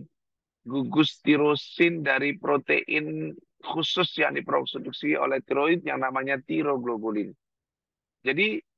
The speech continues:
ikatan, ya, ikatan antara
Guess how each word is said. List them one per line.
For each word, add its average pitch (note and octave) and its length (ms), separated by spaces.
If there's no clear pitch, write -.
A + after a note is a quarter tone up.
ikatan, D#3 800
ya, B2+ 320
ikatan D3 560
antara C#3 640